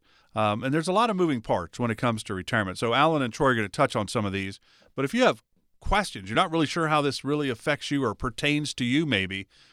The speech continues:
great time to sit down and chat with them. There's no cost to do so. Five zero two, two seven three, eleven eighty-eight. Five zero two, two seven three, eleven eighty-eight.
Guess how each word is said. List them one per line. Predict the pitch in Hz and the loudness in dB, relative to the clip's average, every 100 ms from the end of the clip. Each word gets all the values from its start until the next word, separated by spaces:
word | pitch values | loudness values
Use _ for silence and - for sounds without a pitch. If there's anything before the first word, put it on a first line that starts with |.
| _ | _
great | 185 220 | -4 -2
time | 214 190 | 0 0
to | 131 | 0
sit | - | -2
down | 147 147 | 2 2
and | 113 - | 2 0
chat | 147 147 | 2 2
with | 98 | 0
them. | 87 | -6
There's | 95 113 | -2 0
no | 156 160 | 0 0
cost | 135 147 - | 2 2 0
to | 98 | -2
do | 135 | -2
so. | - 92 | -2 -6
Five | 95 135 180 | -2 2 2
zero | 147 143 120 107 | 2 0 0 0
two, | - 95 104 _ _ _ - | -4 -10 -12 _ _ _ -4
two | 220 226 | -2 2
seven | 160 120 101 | 2 2 0
three, | 95 104 92 98 _ _ _ - | -6 -8 -8 -10 _ _ _ -6
eleven | 101 120 131 131 | 0 2 4 2
eighty-eight. | 117 113 113 | 2 2 0
Five | - 135 120 | 2 2 2
zero | 113 98 | -2 -6
two, | 95 107 | -8 -10
two | 95 131 | -6 -6
seven | - 110 92 | -4 -4 -6
three, | 98 101 85 82 _ _ _ - | -10 -12 -12 -18 _ _ _ -6
eleven | 98 98 120 113 90 87 - _ _ - | -4 2 4 4 0 -12 -18 _ _ -2
eighty-eight. | 107 101 104 98 | 0 0 0 -2